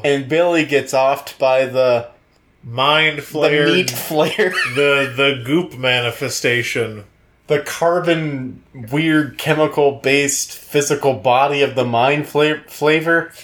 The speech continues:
Speaker 2: The mind flavor. How did you feel about that, by the way? I-, if we're talking about Stranger Things being, like, a weird eighties mood board,
Speaker 1: Yeah.
Speaker 2: which there's so much we could talk about for, like, the visual pastiche that Stranger Things puts on,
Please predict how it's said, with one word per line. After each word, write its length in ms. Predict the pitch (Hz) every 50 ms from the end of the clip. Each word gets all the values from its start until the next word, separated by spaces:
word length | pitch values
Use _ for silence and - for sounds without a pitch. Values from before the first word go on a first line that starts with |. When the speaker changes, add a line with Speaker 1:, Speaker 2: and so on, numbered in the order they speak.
| - -
Speaker 2:
The 220 | - 120 160 160 147
mind 360 | 151 151 151 151 156 143 135
flavor. 500 | - 135 127 120 113 104 101 107 98 - - - - -
How 160 | 330 392 427
did 160 | 403 359 247
you 100 | 240 226
feel 320 | - - 220 208 202 190 175
about 240 | 143 135 123 113 -
that, 200 | 120 110 107 -
by 140 | 110 107
the 120 | 101 101 98
way? 300 | 101 98 95 95 90 - - - - -
I-, 40 | -
if 320 | 190 214 - - 202 202
we're 100 | 202 214
talking 240 | 214 220 226 240 240 233
about 220 | 226 208 185 180
Stranger 360 | - - 185 180 175 156 165 160
Things 240 | 165 160 151 135 120
being, 240 | 143 147 147 147 147
like, 200 | 147 139 139 147
a 80 | 139
weird 380 | 127 123 131 135 143 143 143 143
eighties 440 | 113 117 135 135 131 131 127 107 107
mood 360 | 110 110 117 120 127 123 120
board, 540 | 143 143 143 151 156 156 156 160 160 160 - -
Speaker 1:
Yeah. 200 | 127 123 117 113
Speaker 2:
which 260 | - - - - - - - _ _
there's 300 | - 160 220 240 226 -
so 220 | - - 247 240 240
much 240 | 233 233 214 - -
we 120 | 185 175
could 160 | - 151 - -
talk 280 | 139 131 131 127 -
about 320 | 151 107 131 123 120 120 -
for, 140 | - 147
like, 180 | 131 131 127 117
the 120 | 127 120
visual 440 | 110 117 127 131 117 131 139 127 120
pastiche 720 | 120 - 123 117 117 117 - - 123 120 120 117 - - -
that 340 | 120 117 113 - - -
Stranger 440 | - - - 127 123 127 120 120 120
Things 280 | 113 - 151 127 117 -
puts 320 | - - 127 120 - -
on, 420 | 127 117 117 117 120 120 127 127